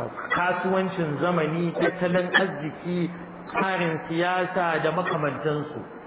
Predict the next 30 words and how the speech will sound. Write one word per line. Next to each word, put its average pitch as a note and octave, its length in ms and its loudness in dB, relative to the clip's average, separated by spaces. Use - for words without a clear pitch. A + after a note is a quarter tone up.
Sannan D3 260 4
akwai F3 360 4
ijtihadi F3 680 2
na F#3 120 2
biyu, G#3 260 2
shi F#3+ 120 0
kuma F3+ 240 2
shine F3+ 360 2
ne? B2+ 120 0
Al-ijtihadu D#3+ 1000 0
at-tarjihi D3+ 960 0
lil-intiqai. C#3+ 800 0
Mas'aloli A#3+ 800 4
ne G#3 100 4
da E3+ 100 4
dama F3+ 380 4
tun G#3 180 -2
can G#3 200 0
da A3 120 6
malamai E3+ 440 2
sun F#3 160 -2
tattauna F3+ 400 2
a D#3+ 160 2
kansu, D#3+ 240 0
amma D#3 340 2
sun F#3 160 0
yi F#3+ 60 2
sabani D3+ 500 2
a C3+ 160 2
kai. A#2+ 160 0